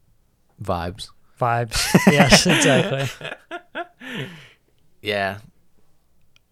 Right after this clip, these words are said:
Speaker 1: So then in this one, in, uh, extra time,
Speaker 2: The, the, the key moment
Speaker 1: they
Speaker 2: of the
Speaker 1: create
Speaker 2: game.
Speaker 1: some chances right before that,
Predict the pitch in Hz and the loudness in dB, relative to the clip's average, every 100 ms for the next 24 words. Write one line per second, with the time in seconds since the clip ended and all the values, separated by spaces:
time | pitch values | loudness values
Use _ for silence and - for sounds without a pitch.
0 | _ - - 117 120 127 131 131 - 131 | _ -8 -4 -2 0 2 2 -2 -4 -4
1 | 135 135 - - 127 127 127 127 127 123 | -4 -4 -6 -6 -4 -2 -2 -2 -4 -4
2 | - 117 117 110 92 127 - 127 - 117 | -4 -4 -2 -2 -2 -4 -4 -8 -4 -4
3 | 110 113 113 117 _ _ _ _ 143 139 | -2 -4 -8 -14 _ _ _ _ -8 -8
4 | - 143 123 - - 147 - 175 160 139 | -4 -6 -6 -14 -8 -8 -4 -2 0 0
5 | 131 123 117 117 120 123 147 110 120 104 | -2 -2 -2 -2 0 0 0 -2 -6 -6
6 | - 110 127 - 78 90 - - - 110 | -4 -2 -2 -4 -8 -8 -10 -14 -6 -4
7 | 117 113 - 107 104 98 85 78 | -4 -6 -6 -4 -2 -2 -2 -4